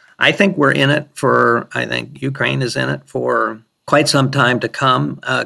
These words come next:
clearly, Putin is reorienting, uh, resetting his military to focus on the Donbass.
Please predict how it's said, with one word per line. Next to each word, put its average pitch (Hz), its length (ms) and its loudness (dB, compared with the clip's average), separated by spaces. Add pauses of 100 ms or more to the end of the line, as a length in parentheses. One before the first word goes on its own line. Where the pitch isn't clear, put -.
clearly, 143 680 0 (220)
Putin 135 420 0
is 113 140 -4
reorienting, 131 1160 -2
uh, 113 80 -14
resetting 131 580 0
his 110 140 -6
military 120 680 -2
to 101 140 -6
focus 127 440 -4
on 117 140 -4
the 110 60 -6
Donbass. 110 800 -4